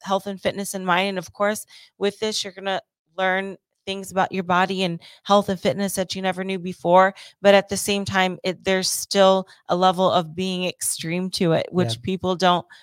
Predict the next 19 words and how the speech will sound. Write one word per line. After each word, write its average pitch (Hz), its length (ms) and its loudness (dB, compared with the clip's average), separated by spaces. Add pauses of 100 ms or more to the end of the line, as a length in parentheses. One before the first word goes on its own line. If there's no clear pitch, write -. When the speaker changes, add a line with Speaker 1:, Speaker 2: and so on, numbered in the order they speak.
(200)
Speaker 1:
grasp 175 380 2
that 180 120 4
idea. 165 320 0
And 190 120 0
I, 180 100 -2
it, 196 140 -4 (400)
you 208 120 -4
know, 175 260 0 (320)
I 196 160 2
was 214 220 -2
a 208 60 -4
collegiate 202 500 -6
track 208 320 -2
athlete, 202 420 -6
so 202 120 2
I 180 120 2
get 180 240 -2
it. 220 240 0
And 190 180 -8